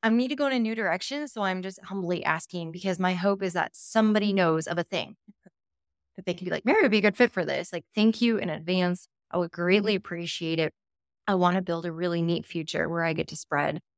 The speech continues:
the good news of the gospel. And, and I would love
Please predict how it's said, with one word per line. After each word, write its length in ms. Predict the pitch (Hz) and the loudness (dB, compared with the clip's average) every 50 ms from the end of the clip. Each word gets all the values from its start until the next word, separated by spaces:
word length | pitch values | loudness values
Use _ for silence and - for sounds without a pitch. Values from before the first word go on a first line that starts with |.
| _ _ _ _ _ _ _ | _ _ _ _ _ _ _
the 80 | 190 185 | 0 2
good 140 | - 160 | 2 2
news 240 | 156 151 147 160 - | 2 0 -2 -4 -4
of 60 | - | -4
the 100 | 160 156 | -4 -2
gospel. 480 | - - 135 - 175 - - - - 143 | -2 -2 -2 -2 -4 -8 -8 -4 -2 -2
And, 140 | 147 147 147 | -2 -2 -4
and 300 | 160 170 165 160 160 160 - | -4 -6 -6 -8 -8 -10 -10
I 140 | 147 160 160 - | -10 -10 -10 -12
would 140 | 156 - | -6 -2
love 240 | 160 160 160 151 156 | 2 2 2 2 0